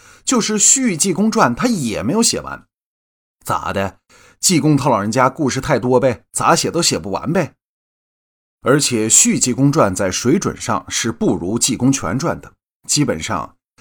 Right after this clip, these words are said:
续《济公传》每集都经过我的大量改编。可即使是这样，它竟然也没有写完。与其这样，不如选择一本更好听、更完整的书给大家。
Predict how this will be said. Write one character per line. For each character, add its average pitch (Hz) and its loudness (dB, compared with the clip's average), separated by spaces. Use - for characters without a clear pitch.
续 220 2
《济 147 0
公 147 -2
传》 170 2
每 78 -6
集 120 -4
都 143 2
经 202 2
过 175 0
我 - -8
的 92 -8
大 104 -4
量 90 -6
改 - -14
编。 139 -2
可 - -2
即 240 2
使 147 0
是 180 -4
这 269 2
样， 107 0
它 - -2
竟 277 4
然 202 4
也 139 2
没 156 2
有 285 6
写 85 -2
完。 71 -8
与 104 -6
其 160 -2
这 247 -2
样， - -8
不 127 2
如 143 2
选 82 -2
择 110 -4
一 147 -2
本 - -8
更 226 0
好 - -10
听、 185 -4
更 117 0
完 107 0
整 139 -2
的 - -8
书 107 -6
给 82 -14
大 - -14
家。 - -14